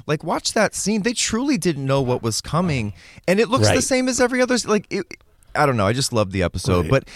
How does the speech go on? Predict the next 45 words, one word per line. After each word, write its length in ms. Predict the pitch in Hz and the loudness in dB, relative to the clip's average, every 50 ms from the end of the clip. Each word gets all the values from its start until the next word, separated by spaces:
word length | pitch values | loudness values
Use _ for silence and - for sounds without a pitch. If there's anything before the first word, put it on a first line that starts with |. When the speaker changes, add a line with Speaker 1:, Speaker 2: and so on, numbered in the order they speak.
| - - - - - | -16 -16 -16 -12 -4
Speaker 1:
But 60 | - | -2
Heather 300 | 123 117 208 247 240 277 | 2 4 4 4 2 2
then 180 | 226 220 190 165 | 0 0 0 0
says, 300 | - - 151 139 123 - - | 2 2 2 2 2 2 2
"I 200 | 139 147 151 - | 2 2 2 2
even 560 | - 170 185 196 160 185 175 165 156 156 156 - - - - - - - - - - - - | 0 0 0 0 0 0 0 0 -2 -4 -6 -8 -12 -20 -20 -20 -20 -20 -20 -20 -20 -20 -10
had 220 | - - 156 156 147 | -4 0 0 0 0
to 100 | - 147 | 0 -2
do 160 | 127 147 139 | -2 0 0
a 40 | 127 | 0
book 300 | 110 - - 160 170 - | 0 2 2 0 0 0
tour 240 | - - 156 139 120 | 0 0 0 0 0
for 140 | - - 117 | 0 -2 -4
Jen 260 | 101 - 127 117 110 | -2 0 0 0 2
Shah. 420 | 107 - - - 135 127 123 120 117 | 0 0 0 2 2 4 4 4 4
Like, 200 | 104 113 113 - | 2 0 -2 0
even 220 | 165 170 180 185 | -2 0 2 2
when 160 | 165 151 143 - | 0 0 -2 0
all 240 | - 117 135 151 156 | 2 4 4 4 4
the 120 | 131 135 | 4 2
things 400 | 127 - 139 135 131 131 127 110 | 0 0 -2 -2 0 -2 -2 -4
were 120 | 104 107 104 | -2 -4 -4
going 400 | 101 113 110 117 117 113 110 104 | -2 -2 0 0 0 0 0 2
on, 460 | 110 131 139 135 123 113 104 98 - - | 2 2 4 4 4 2 2 0 -2 -2
I 160 | - 131 139 | 0 2 2
even, 360 | 151 151 147 123 127 123 117 113 - | 4 2 2 0 0 -4 -4 -4 -4
I 140 | 113 123 120 | -2 -2 0
lied 400 | 117 110 123 117 123 131 123 127 | 0 0 0 2 2 2 0 0
about, 360 | 98 113 113 113 110 - _ - - - - - - | 0 2 2 2 2 0 _ -10 -20 -20 -20 -12 -4
um, 320 | 104 107 107 110 107 101 - | 0 0 2 2 0 -2 -2
that 120 | 117 135 - | -4 -2 0
she 140 | - 143 139 | 0 0 0
gave 260 | 113 127 131 123 117 | 0 0 -2 -2 0
me 140 | 131 123 120 | 0 0 0
a 80 | 117 | 2
black 340 | 90 117 113 110 107 110 - | 2 2 2 2 2 2 0
eye." 180 | 113 104 101 95 | 0 2 2 2
And 100 | 98 123 | 0 0
this 100 | 143 156 | -2 -4
is 80 | 143 | -4
the 80 | 131 139 | -8 -8
first 300 | - - 131 123 117 - | -4 -2 -2 -2 -2 -4
time 180 | 127 117 107 | -4 -4 -4
we're 140 | 104 98 92 | -2 -2 -4
hearing 640 | 90 80 87 104 107 107 104 98 95 90 87 82 | -4 -4 -4 -2 -2 -2 0 -2 -2 -2 -4 -6